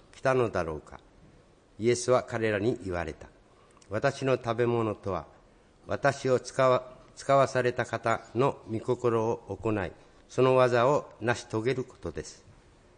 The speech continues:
あなた方はまだ四ヶ月あって、それから借り入れだと言ってはいませんか。しかし、あなた方に言います。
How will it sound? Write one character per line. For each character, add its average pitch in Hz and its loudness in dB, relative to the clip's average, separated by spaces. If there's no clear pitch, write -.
あ 101 -4
な 113 2
た 110 -2
方 98 -2
は - 0
ま 113 0
だ 110 0
四 127 2
ヶ 135 0
月 - -6
あ 98 -4
っ - -4
て、 - -10
そ - -6
れ 120 2
か 120 0
ら 117 0
借 117 -2
り 113 -2
入 98 -4
れ 82 -2
だ 71 -8
と 147 4
言 139 2
っ - -12
て - -4
は 131 2
い 107 0
ま 113 0
せ 104 -4
ん 92 -4
か。 - -12
し - -20
か 139 2
し、 - -10
あ 107 -4
な 120 2
た 120 -2
方 110 -2
に 120 2
言 107 -2
い 104 0
ま 92 -6
す。 - -16